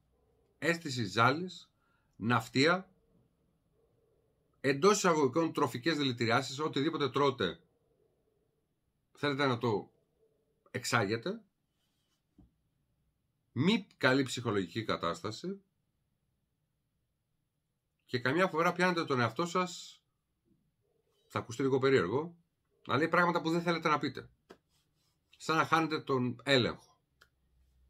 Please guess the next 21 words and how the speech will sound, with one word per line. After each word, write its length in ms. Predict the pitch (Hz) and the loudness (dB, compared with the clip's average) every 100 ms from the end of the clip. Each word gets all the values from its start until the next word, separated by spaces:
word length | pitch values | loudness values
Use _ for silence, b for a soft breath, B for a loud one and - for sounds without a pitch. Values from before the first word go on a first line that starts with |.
| _ _ _ _ _ _ _ - | _ _ _ _ _ _ _ -4
Είναι 160 | 127 | -2
σαν 140 | 117 123 | 0 0
αυτό 200 | 113 123 | 0 -2
που 120 | 101 | -2
λέει 220 | 104 120 | 0 0
ότι 280 | 117 101 107 | 0 -2 -2
ο 120 | 98 | -2
πελάτης 360 | - 104 113 - | 0 -2 -2 -4
έχει 120 | 98 | -8
πάντα 260 | - 98 95 | -4 -2 -2
δίκιο 220 | 165 170 | -2 -4
και 180 | 147 127 | -8 -8
στην 120 | 123 | -4
πραγματικότητα 420 | 113 110 127 131 | -2 -2 -4 -4
θέλεις 180 | 127 123 | -4 -4
να 60 | |
του 120 | 113 - | -6 -6
πεις 200 | 143 - | -8 -6
τα 120 | 117 | -4
πάντα 220 | 117 104 | -2 -2
όλα. 200 | 78 - | -4 -6